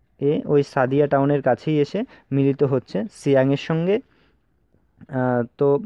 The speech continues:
মেন যে তিনটি ট্রিবিউটারি, যেটি হচ্ছে সিয়াং, দিবাং এবং লোহিত, এই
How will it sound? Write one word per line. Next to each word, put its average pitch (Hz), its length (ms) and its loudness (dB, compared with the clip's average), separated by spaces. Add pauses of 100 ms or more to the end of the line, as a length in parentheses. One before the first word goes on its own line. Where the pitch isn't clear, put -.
(140)
মেন 180 420 2
যে 185 120 2 (260)
তিনটি 180 480 -2 (100)
ট্রিবিউটারি, 151 580 0 (880)
যেটি 147 300 0
হচ্ছে 165 260 -2
সিয়াং, 156 580 0 (1700)
দিবাং 147 480 0 (360)
এবং 165 340 -2
লোহিত, 123 380 0
এই 190 240 2